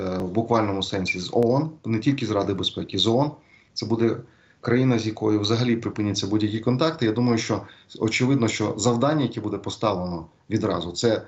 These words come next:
руйнація, повна руйнація путінського режиму, вже відкрито. Тому що зараз іще говорять про це,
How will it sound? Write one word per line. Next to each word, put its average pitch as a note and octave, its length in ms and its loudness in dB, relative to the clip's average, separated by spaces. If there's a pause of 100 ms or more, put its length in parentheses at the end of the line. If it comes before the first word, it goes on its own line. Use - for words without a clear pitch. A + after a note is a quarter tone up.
(320)
руйнація, A#2+ 680 2
повна A#2+ 360 0
руйнація G#2+ 460 0
путінського G#2+ 500 -4
режиму, F#2 260 -2
вже A2 140 4
відкрито. A2+ 500 0 (100)
Тому G#2 180 -2
що A2 140 0
зараз D3+ 340 2
іще A#2+ 380 -2 (540)
говорять E3+ 500 2
про D#3+ 100 -2
це, D3 360 -6